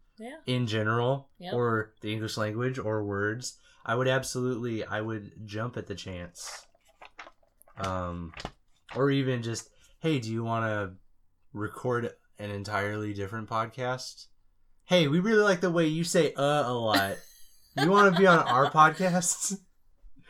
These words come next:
Speaker 2: You would make a, you would make a great podcast host for our other podcast.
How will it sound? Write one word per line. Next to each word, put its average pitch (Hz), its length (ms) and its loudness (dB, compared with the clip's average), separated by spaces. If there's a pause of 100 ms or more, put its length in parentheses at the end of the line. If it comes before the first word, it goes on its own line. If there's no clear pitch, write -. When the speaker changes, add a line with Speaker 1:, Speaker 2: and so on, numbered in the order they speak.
(500)
Speaker 2:
You 175 160 4
would 202 100 6
make 175 200 6
a, 165 60 4
you 143 220 -2
would 208 100 2
make 175 220 2
a 143 60 -2
great 143 380 0
podcast 139 540 0
host 117 240 -4
for 120 220 -2
our 101 180 0
other 110 240 -2
podcast. 143 880 -2